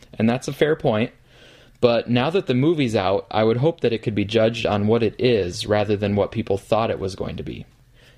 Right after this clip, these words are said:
Now, some of the criticisms I've seen didn't frame it around pacing,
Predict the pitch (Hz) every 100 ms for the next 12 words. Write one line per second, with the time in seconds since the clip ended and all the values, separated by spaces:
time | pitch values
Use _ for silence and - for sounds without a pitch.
0 | _ 143 147 147 147 - 196 233 190 -
1 | 135 131 127 120 120 110 110 - 117 110
2 | 110 104 147 208 175 - 107 107 104 98
3 | 98 101 131 131 - 92 90